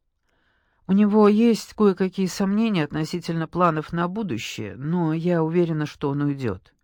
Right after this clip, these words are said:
«Теперь понятно». «Девушка гораздо моложе меня». «Ты её знаешь?»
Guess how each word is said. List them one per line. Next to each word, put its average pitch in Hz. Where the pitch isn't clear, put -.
«Теперь 131
понятно». 185
«Девушка 208
гораздо 180
моложе 156
меня». 127
«Ты 196
её 180
знаешь?» 196